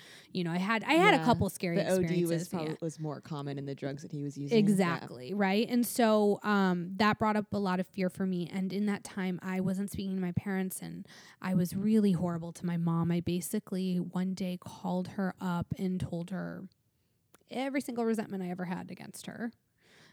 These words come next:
Speaker 1: And, um, that is something I feel really bad about. And, you know, in years earlier, years, years before the cops had happened, I remember once, I must have been about twenty-four. Well, first, when I was twenty-three, my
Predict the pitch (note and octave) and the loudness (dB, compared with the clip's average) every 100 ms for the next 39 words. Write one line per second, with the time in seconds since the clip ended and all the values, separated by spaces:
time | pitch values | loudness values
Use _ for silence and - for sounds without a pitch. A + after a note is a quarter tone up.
0 | _ - G#3 G3 G3 G3 G3 - F#3+ F3+ | _ -2 2 4 4 2 -2 -4 -2 0
1 | F3+ F3 E3 F3 F#3 G#3+ - G3 F#3 F#3+ | 0 0 -2 -6 -8 -12 -4 0 2 0
2 | G3 F#3 G3 F#3 G3 F#3 F#3+ F3+ F3 F3 | 0 -2 0 -2 0 0 0 -2 -4 -4
3 | F#3 F#3+ B3+ - C#4 D4+ C4 D4+ C4+ F4+ | -4 0 0 6 6 6 4 2 6 8
4 | A#4+ - A#3+ B3 A#3+ F3+ E3+ G3+ - - | 8 6 4 4 4 0 -2 -8 -14 -18
5 | - - A#3 E4 F#4+ F#4+ B3 A#3+ B3+ F4+ | -14 0 6 8 10 8 4 2 6 6
6 | F#4 G#4 - C#4+ B3 - A3 - - - | 6 4 6 6 4 -2 -2 0 -2 -4
7 | - A3 A#3 G#3+ A3 A3+ - B3+ C4 C4+ | -10 -6 -6 -4 -4 -4 0 4 6 6
8 | D4+ F4 B3 G#3+ G#3 - - G#3 A#3 B3+ | 6 6 4 2 2 -2 -6 -2 0 0
9 | C4 B3+ G#3+ F#3 - G3+ G3+ - - - | 0 0 0 0 -2 0 -4 -6 -8 -4
10 | A3+ C4 B3 - E4 D#4+ F4+ E4+ D4 - | 4 4 2 2 2 2 2 4 4 2
11 | B3 A#3 A3+ F#3+ F3 | 0 -2 -2 -4 -4